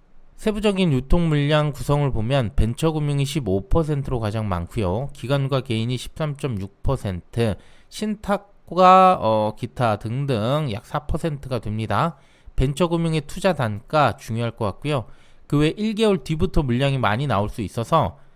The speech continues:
이 점 유의하시길 바랍니다. 기존 주주 투자 단가 벌을 보면요. 이십 년 일월까지 가격은 모두 만 원 미만대 낮고요.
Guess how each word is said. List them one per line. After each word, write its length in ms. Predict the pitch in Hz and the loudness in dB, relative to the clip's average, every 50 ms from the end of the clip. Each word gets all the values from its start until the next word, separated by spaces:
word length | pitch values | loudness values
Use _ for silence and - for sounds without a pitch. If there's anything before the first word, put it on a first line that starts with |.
| _ _ - | _ _ -8
이 120 | 139 135 | -6 -4
점 320 | - - 92 87 98 98 95 | -2 0 0 0 -2 -4 -6
유의하시길 560 | 98 120 147 165 160 131 110 - - 98 87 | -4 -2 0 2 2 0 -2 -6 -8 -8 -6
바랍니다. 540 | - 92 87 87 85 80 78 76 - - - - - - - - - - - - - - _ - - - - - _ _ _ - - - _ _ _ - - - _ _ _ _ - - - - - - | -6 -6 -6 -6 -6 -8 -10 -10 -10 -12 -12 -14 -16 -18 -18 -18 -18 -18 -20 -20 -20 -20 _ -20 -20 -20 -20 -20 _ _ _ -20 -20 -20 _ _ _ -20 -20 -20 _ _ _ _ -20 -20 -20 -20 -6 -2
기존 280 | 175 180 208 233 226 | -2 0 0 0 -2
주주 240 | 190 196 170 - 180 | -2 -4 -4 -6 -6
투자 280 | - - 190 - 202 170 | -4 -4 -2 -2 0 0
단가 280 | 156 131 123 - 135 | 0 -2 0 0 0
벌을 220 | - 120 120 127 113 | 0 2 0 0 0
보면요. 560 | - 113 107 110 110 107 98 92 101 123 123 | 0 -2 -2 -2 -2 -2 -2 -2 -2 -2 -4
이십 260 | 120 123 113 - 160 | -4 -6 -4 -2 -2
년 320 | 160 160 165 180 185 185 180 - - | 0 2 4 4 4 2 0 -6 -6
일월까지 1400 | 220 220 220 220 220 214 208 - - - 147 131 113 98 87 - - - - - 151 151 143 127 110 95 90 | -2 0 2 2 2 0 -2 -6 -6 -2 0 2 2 2 0 -4 -12 -12 -6 -4 -2 0 0 0 0 -2 -4
가격은 420 | - - 110 107 131 135 127 135 123 | -4 -4 -4 -2 -2 -2 -2 -2 -2
모두 280 | 110 104 107 120 117 | -2 -2 -2 -2 -2
만 260 | 104 90 90 101 101 113 | -2 -2 -4 -2 0 2
원 340 | 135 147 160 156 147 131 | 4 4 4 2 0 -2
미만대 840 | 107 104 107 120 135 151 160 165 165 165 160 - - - 156 127 101 | -2 -2 -2 0 2 2 2 2 2 0 -4 -6 -4 -2 -2 -2 -2
낮고요. 640 | - - - - - 170 175 139 101 101 127 160 | -4 -8 -12 -10 -4 -2 0 0 0 -2 -4 -6